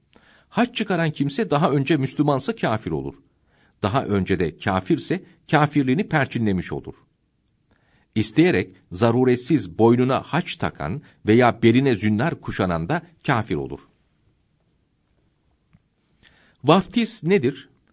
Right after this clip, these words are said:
Hristiyanlar vaftiz için şöyle diyorlar. Günahkar doğan çocukların ve Hristiyanlığa giren büyüklerin günahlarını silmek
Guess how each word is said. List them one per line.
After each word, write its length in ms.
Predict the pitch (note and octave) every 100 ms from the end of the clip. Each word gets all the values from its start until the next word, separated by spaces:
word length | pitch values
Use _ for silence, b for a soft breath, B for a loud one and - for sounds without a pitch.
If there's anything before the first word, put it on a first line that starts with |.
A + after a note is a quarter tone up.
| _ _ _ _ _ _
Hristiyanlar 760 | D3 F#3 E3 G#3 G#3 A3 G#3+ C3
vaftiz 440 | D3+ D#3+ G#3+ D#3
için 240 | A#2 G#3+
şöyle 360 | G#3+ F3 A#2 F2+
diyorlar. 460 | F2 D2+ C#2 C2 - _ _ _ _ _ _ _
Günahkar 680 | G#2 G#2+ F#3+ G#3+ - A#3 F3
doğan 240 | B2+ G#2 F2+
çocukların 600 | - A2 A2 A#2+ D#3 F3
ve 140 | A#2+ B2
Hristiyanlığa 720 | C3+ C3 C3 D3+ D3+ D3+ D#3+
giren 420 | B2+ A#2 G2+ E2+
büyüklerin 540 | G2+ G#2 - G#2+ A2+ E2+
günahlarını 640 | A2+ G#2+ G#2+ G#2+ G#2+ B2+
silmek 460 | - C#2 D#2 -